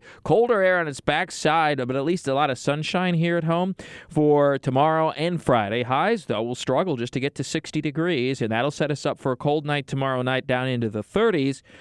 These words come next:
And while we generally stay above freezing, it will be cold enough for some frost near and west of Interstate ninety-five by early Friday morning. Again, not as cold as the temperatures we experienced a couple of weeks ago,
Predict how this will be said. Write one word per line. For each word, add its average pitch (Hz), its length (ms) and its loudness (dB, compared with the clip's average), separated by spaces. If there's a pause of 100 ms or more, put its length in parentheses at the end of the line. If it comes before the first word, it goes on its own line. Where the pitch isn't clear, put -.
(360)
And 139 160 2
while 156 160 4
we 147 120 2
generally 214 500 0
stay 185 240 2
above 160 320 2
freezing, 127 680 0 (260)
it 123 80 2
will 139 140 0
be 151 100 2
cold 147 480 2
enough 175 300 0
for 180 120 -2
some 202 220 -2
frost 131 500 0
near 127 200 -2
and 165 100 -2
west 135 240 -2
of 135 80 0
Interstate 139 400 -2
ninety-five 131 720 0
by 131 180 0
early 131 340 -2
Friday 127 360 -2
morning. 160 360 0 (100)
Again, 131 320 -2
not 143 220 -2
as 175 160 -6
cold 160 340 -2
as 131 140 -6
the 123 80 -4
temperatures 139 500 -4
we 123 120 -2
experienced 135 640 -4
a 120 60 0
couple 117 320 -4
of 107 140 -6
weeks 202 320 -4
ago, 123 400 0